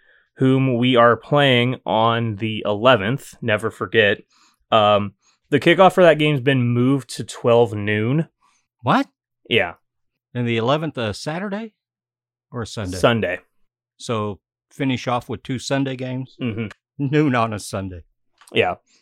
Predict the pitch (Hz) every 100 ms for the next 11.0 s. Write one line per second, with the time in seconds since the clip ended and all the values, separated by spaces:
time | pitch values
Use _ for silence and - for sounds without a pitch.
0 | _ _ _ 139 139 147 139 151 143 139
1 | - 123 117 101 127 107 90 - 98 98
2 | 101 120 113 107 107 - - - - -
3 | _ - - 101 92 90 - - 127 131
4 | 104 87 101 147 104 90 - 92 92 101
5 | 98 101 98 90 - - _ - - -
6 | - 113 107 107 101 - _ _ _ _
7 | - 139 147 160 196 - 214 - 214 185
8 | 143 156 160 156 156 156 147 _ - -
9 | 147 147 156 180 190 208 208 202 196 185
10 | - - 170 180 180 175 170 165 160 151